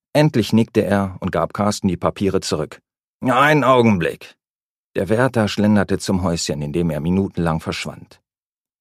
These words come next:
Dann kam er mit einem weißen Umschlag heraus und trat wieder an das Fenster der Fahrerseite.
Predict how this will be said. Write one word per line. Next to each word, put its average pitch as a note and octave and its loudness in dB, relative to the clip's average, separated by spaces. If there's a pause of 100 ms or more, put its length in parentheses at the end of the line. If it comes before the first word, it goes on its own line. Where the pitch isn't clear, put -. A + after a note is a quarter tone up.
(340)
Dann B2+ 2
kam C3+ 2
er A2+ 4
mit G#2+ 2
einem F#2 2
weißen G2 2
Umschlag G2 2
heraus G2 2
und A2 0
trat C3 0
wieder F#2+ 2
an D#2+ -2
das - -4
Fenster A2 2
der G#2+ 4
Fahrerseite. D2+ -4